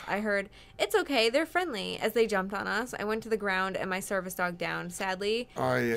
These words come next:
Speaker 1: he
Speaker 2: ay.
Speaker 1: missed an alert. Not that I could have expected him to focus during that. Just glad he stayed obedient during the hell of a distract-, distraction."
Speaker 2: Yeah,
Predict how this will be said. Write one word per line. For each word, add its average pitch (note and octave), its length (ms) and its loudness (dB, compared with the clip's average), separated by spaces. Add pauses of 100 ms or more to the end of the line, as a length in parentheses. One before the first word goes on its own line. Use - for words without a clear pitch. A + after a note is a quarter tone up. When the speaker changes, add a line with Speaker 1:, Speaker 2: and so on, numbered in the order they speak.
Speaker 1:
he D4 200 6
Speaker 2:
ay. - 20 -2
Speaker 1:
missed C4 320 -2
an A#3+ 80 0
alert. F#3+ 440 0
Not G#3 220 2
that A3+ 100 0
I G#3+ 100 2
could A3+ 140 -2
have G3 100 0
expected G#3 420 -4
him G#3 140 -4
to G3+ 60 -8
focus G3 400 -4
during F#3 240 -6
that. F3+ 260 -4
Just - 140 -14
glad F#3+ 200 0
he G3+ 80 -4
stayed F#3+ 240 -6
obedient F3+ 480 -6
during F3+ 180 -8
the F3+ 80 -8
hell F3+ 200 -4
of F3 80 -6
a F3 40 -10
distract-, F#3 520 -10 (160)
distraction." - 580 -8 (580)
Speaker 2:
Yeah, F3 560 12